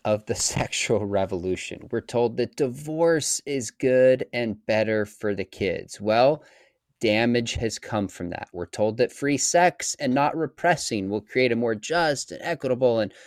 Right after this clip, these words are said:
joyous society. Now downstream, we have S T Ds from that. The further we move away from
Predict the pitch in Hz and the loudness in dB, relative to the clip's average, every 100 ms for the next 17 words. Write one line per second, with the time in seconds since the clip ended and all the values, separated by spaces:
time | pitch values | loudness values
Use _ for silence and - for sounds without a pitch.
0 | - _ - 170 165 151 - 143 - 139 | -20 _ 0 8 10 8 4 -2 2 6
1 | 143 110 98 107 113 131 117 120 127 120 | 6 4 2 2 4 4 4 2 2 0
2 | - 110 117 113 107 107 113 - 98 - | 0 -2 -2 -2 0 0 -2 -4 -6 -6
3 | - 110 104 117 127 - 92 82 76 - | -8 -4 -2 2 0 0 -8 -6 -8 -6
4 | 98 - - 156 160 180 190 151 147 151 | -8 -8 -6 2 4 4 4 4 4 4
5 | 139 131 139 135 123 110 110 113 113 110 | 4 6 6 6 4 2 4 6 6 2
6 | - 113 107 101 | -2 0 0 0